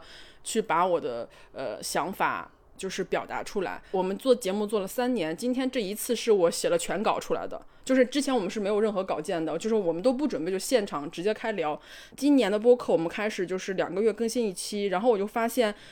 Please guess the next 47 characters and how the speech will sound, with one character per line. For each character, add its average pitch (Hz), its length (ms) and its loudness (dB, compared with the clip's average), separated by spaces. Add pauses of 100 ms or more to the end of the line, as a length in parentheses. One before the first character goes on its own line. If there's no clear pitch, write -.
少 190 220 4
了 175 100 4
一 240 60 2
期 285 120 2
节 214 160 2
目 220 120 0
之 226 120 0
后， 233 120 2
我 175 120 6
的， 156 280 2 (340)
我 180 100 2
的 175 140 4
表 175 180 2
达 165 160 0
欲 220 160 2 (200)
就 240 160 6
是 226 180 -2
没 185 100 0
有 262 140 8
地 262 140 0
方 254 120 4
表 202 200 4
达， 160 200 4
我 175 160 4
整 175 160 -2
个 175 60 -2
人 214 100 2
就 233 80 2
觉 196 140 -2
得 214 140 4
很 208 220 -4
憋 240 300 8
得 196 80 4
慌。 160 200 -2
所 220 120 -2
以 202 80 2
说 202 140 0
我 180 80 4
今 196 160 -2
天 220 140 -2
花 220 140 -2
了 185 60 0
一 220 80 0
天 247 200 -2
的 226 80 0
时 175 160 -6
间， 160 260 -4